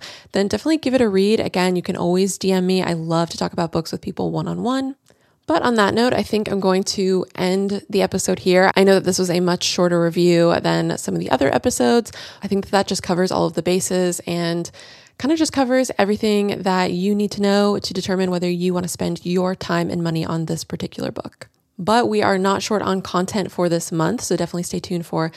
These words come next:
next week's episode because we are back with another interview. We actually took off of interviews in December, so I'm very excited to bring those back.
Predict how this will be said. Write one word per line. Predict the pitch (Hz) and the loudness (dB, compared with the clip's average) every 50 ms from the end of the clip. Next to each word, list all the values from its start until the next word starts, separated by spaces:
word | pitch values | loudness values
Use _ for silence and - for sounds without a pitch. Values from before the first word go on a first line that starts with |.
| - - - _ - | -12 -20 -18 _ -4
next | 240 269 311 - - | -2 -2 -2 0 -2
week's | 294 262 - - | -4 -4 -2 -2
episode | 247 240 247 226 - 233 226 226 226 | -2 -2 -2 -2 0 0 0 0 0
because | 202 226 - 196 185 | 0 -2 -4 -4 -4
we | 202 190 | -2 -2
are | 190 190 | -4 -4
back | - - 208 220 226 226 - - | -4 -4 -2 -2 -2 -4 -2 0
with | 214 208 208 | 0 0 0
another | - - 196 196 190 180 185 185 190 185 185 180 | 0 -2 -2 0 0 0 0 2 2 2 0 0
interview. | - 180 180 180 170 175 175 175 175 175 - - - - - - | 0 0 -2 0 0 0 0 2 0 0 -2 -6 -16 -14 -4 -2
We | 180 | 0
actually | 190 185 - 214 | 0 0 0 -2
took | - 220 - | -2 -2 -2
off | 202 196 - | -2 -2 -2
of | 175 180 | -2 -2
interviews | 185 180 180 165 180 180 165 | -2 -2 -2 0 -2 -2 -2
in | - - 165 | -2 -4 -4
December, | 170 - - 160 160 160 165 | -4 -2 -2 -2 0 -2 -2
so | 165 - | -2 -2
I'm | 170 156 160 | -4 -4 -2
very | 156 151 147 151 | -2 0 0 -2
excited | 156 - - 160 156 160 160 | -2 -2 -2 -2 0 -2 -2
to | - - | -4 -6
bring | - 156 151 151 | -6 -4 -4 -4
those | 151 147 - - | -4 -6 -6 -6
back. | - - 131 135 139 - - - | -4 -2 -2 -2 -2 -4 -8 -14